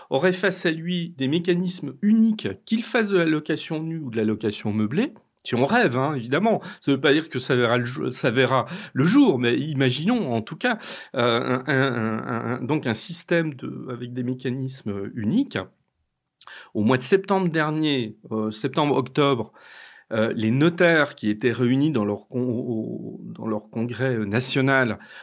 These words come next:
ont fait des propositions extrêmement précises, détaillées. J'en avais parlé rapidement dans un, un épisode un peu plus ancien.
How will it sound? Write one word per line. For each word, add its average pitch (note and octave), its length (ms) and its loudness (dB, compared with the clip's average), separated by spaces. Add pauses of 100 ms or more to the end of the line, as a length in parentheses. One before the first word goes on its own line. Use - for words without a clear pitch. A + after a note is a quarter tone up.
(120)
ont A#2+ 100 -2
fait A#3 180 -2
des C3 160 -2
propositions F3 880 -4
extrêmement E3 840 -2
précises, D#3+ 840 -4
détaillées. E3+ 800 2
J'en B2+ 240 0
avais C3+ 180 2
parlé D3 340 -2
rapidement C3+ 540 -4
dans A2+ 380 -4
un, A2 220 -2 (360)
un A2 180 0
épisode B2+ 600 -2
un G#2+ 100 -6
peu A#2+ 160 -12
plus A2+ 240 -8
ancien. A2 380 -6